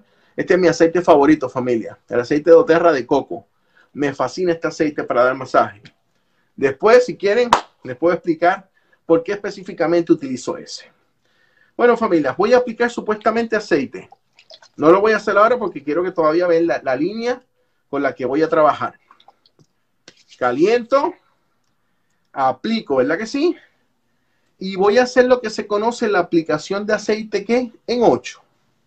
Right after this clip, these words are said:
Muy bien, pero ese ocho lo voy a hacer como uno, dos, tres, área lumbar y ¿qué? Cervical. Cuatro,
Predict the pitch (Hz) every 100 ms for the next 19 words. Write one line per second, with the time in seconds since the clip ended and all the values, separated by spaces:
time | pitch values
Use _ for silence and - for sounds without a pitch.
0 | _ _ _ _ _ _ _ _ _ _
1 | 110 147 202 170 113 104 139 143 156 -
2 | 262 247 247 196 156 170 202 220 185 170
3 | 127 110 - _ 254 262 147 - _ _
4 | _ _ _ _ _ _ _ _ _ _
5 | _ 117 131 220 - - - _ _ _
6 | _ _ _ _ _ _ _ _ _ _
7 | _ _ - 220 160 - _ - 139 180
8 | 180 160 151 175 175 - 233 247 _ _
9 | _ - - - 185 175 156 147 - 175
10 | 127 - _ _ _ _ _ _ _ _
11 | _ _ _ _ _ _ _ _ _ _
12 | _ _ _ _ - 160 170 147 175 220